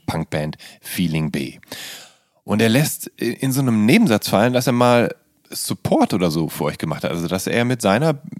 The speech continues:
mit einer seiner Bands oder mit seiner Band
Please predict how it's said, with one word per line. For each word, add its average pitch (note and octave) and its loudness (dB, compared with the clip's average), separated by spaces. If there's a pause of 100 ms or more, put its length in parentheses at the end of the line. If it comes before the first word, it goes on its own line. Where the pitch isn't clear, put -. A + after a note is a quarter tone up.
mit A2+ 0
einer C#3+ 4
seiner C#3 2
Bands E3 2
oder G2 0
mit G2+ 0
seiner G#2 2
Band A#2 -4